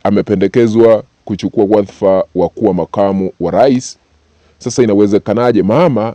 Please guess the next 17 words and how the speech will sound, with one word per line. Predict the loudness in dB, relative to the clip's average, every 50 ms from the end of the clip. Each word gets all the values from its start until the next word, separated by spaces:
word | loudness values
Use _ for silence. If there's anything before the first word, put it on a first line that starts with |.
| _ _ -10
ndiye | -6 -2 2 2 2 2
rais | 2 2 2 2 2 0 -2 -6 -16 _ _ _ _ _ -12
na | -8 -6
m-, | -6 -6 -6 -8 _ _ _ _ -20 _ -8
mkwewe | -6 -4 -4 -6 -8 _ _ -2 0 0 2 2 2 2 2 0 -2 -6 _ _ _ _ _ _ _ _ _ _
ndiye | -6 -2 2 4 4 4 6 4 4 4 4 2 0 -2 -6 _ _ _ _ _ _ _ _ _ _ _ _ _ _ _ _ -8
makamu | -4 -4 -4 -4 -2 0 0 0 0 -2 -4 -6 -8 -10 _ -4
wa | -2 0 2
rais | 2 2 0 0 -4 -8 -12 -14 -16 _ -10
vile | -4 0 0 2 2 2 0 0
imependekezwa? | -2 -4 -4 -4 -6 -6 -6 -6 -4 -4 -6 -4 -6 -10 -12 -14 _ _ _ _ _ _ _ _ _ _ _ _ _ -20 _ _ _ _ _ _ _ _ -2
Ni | 0 2 2 4 2 2
kuonyesha | 0 _ 0 4 4 4 6 6 4 4 2 2 0 0 2 2 0 -2 -4 -6 -6 -4
kwamba | 0 0 0 2 0 -2 -2 -4 -6 -8 _ _ _ _ _ _ _ _ _ _ _ _ _ _ _ _ _ _ -2
uongozi | 0 0 2 2 2 4 2 2 2 0 -2 -4 -4 -6 -6 -2
wa | 0 0 0
Tanzania | 0 -2 -2 -2 -2 0 0 0 0 0 0 -2 -2 -4 -8